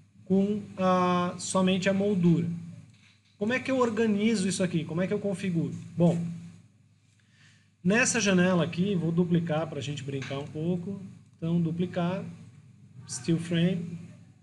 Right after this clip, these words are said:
ah, sessenta dois, não, vou botar aqui,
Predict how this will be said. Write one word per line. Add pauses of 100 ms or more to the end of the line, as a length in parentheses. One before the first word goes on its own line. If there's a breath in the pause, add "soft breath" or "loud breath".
(120)
ah,
sessenta
dois,
não,
vou
botar
aqui,